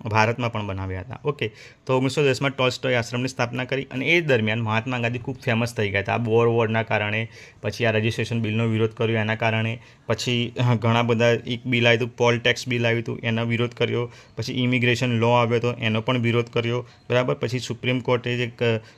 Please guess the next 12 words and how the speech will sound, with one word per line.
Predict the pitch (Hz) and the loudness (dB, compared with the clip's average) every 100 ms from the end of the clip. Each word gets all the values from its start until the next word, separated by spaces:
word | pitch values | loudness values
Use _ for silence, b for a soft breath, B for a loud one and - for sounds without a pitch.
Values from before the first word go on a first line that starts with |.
| - | -8
ભારતના | 110 104 113 120 120 | -2 2 2 0 -4
જે, | 117 113 | -4 -6
એટલે | 113 110 107 | -4 -2 -4
ત્યાંની | 107 110 120 | -2 0 0
સુપ્રીમ | 120 120 120 117 | -4 -6 -4 -2
કોર્ટે | 110 101 120 | -2 -2 -2
ભારતના | 113 98 104 110 117 120 - - - | -2 -2 -2 -2 -4 -4 -6 -12 -6
ના | 113 104 98 | -4 -2 -6
મે-, | 113 110 110 | -4 0 2
મેરેજ | 110 113 117 117 | 2 4 4 2
વિશે | 117 - | -2 -4
એક, | 113 123 | -6 -4